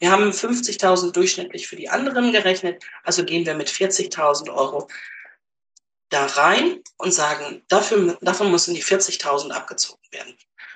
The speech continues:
Unsere Dienstleistung für ein Unternehmen dieser Größe und für ein Projekt von dieser Laufzeit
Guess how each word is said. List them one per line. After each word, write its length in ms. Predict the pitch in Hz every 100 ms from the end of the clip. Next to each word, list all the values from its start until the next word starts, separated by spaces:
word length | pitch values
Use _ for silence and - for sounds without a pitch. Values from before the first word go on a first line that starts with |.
| - -
Unsere 280 | 247 269
Dienstleistung 840 | 247 233 247 - - - - - -
für 140 | - 175
ein 220 | 165 165
Unternehmen 520 | 180 170 175 208 190
dieser 280 | 185 185 175
Größe 400 | 170 165 - 139
und 100 | -
für 140 | -
ein 140 | 143 139
Projekt 420 | 170 160 185 -
von 160 | 180
dieser 220 | 165 165 151
Laufzeit 500 | 165 180 - 135